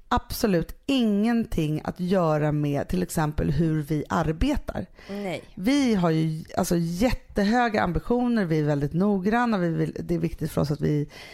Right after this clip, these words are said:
Speaker 1: levererar kvalitet, och är det flams, då ska det vara hög kvalitet på flamset. Alltså, så är det.
Speaker 2: <laughs> Ja, verkligen.
Speaker 1: Man får inte missförstå det där. Men det är ju ofta de här människorna som man möter hela tiden som då kanske är så här:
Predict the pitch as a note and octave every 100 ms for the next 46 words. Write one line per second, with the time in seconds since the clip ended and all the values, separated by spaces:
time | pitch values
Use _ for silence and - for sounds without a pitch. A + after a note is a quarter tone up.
0 | - F#3 F3+ E3 E3+ D#3+ D#3 E3 D#3 -
1 | E3+ G3 A3 G#3 G#3 B3+ B3 - C#4 E3+
2 | - - F#3+ F#3+ B3 A3+ G3+ F3+ - E3+
3 | B3+ B3+ - A#3+ C#4 - - - G#3 G#3+
4 | G3 - - A3+ A3 A#3+ D#3 - B3+ B3
5 | A3 - F#3+ E3+ B3 B3+ C#4+ A#3 A3+ C#4
6 | - - - - A3 - E4 E4+ D4 F#3+
7 | - C3+ - - - A#3+ A#3+ A3 A#3 C#4
8 | C#4+ C4+ - F#3+ F3+ E3 D#3+ D#3 D3+ D#3+
9 | D3+ D3+ F3+ E3+ E3+ G#3+ A#3+ A3+ F#3 E3
10 | G3+ F3+ E3+ F3 D#3+ D3+ D#3 - D3+ -
11 | D#3 D3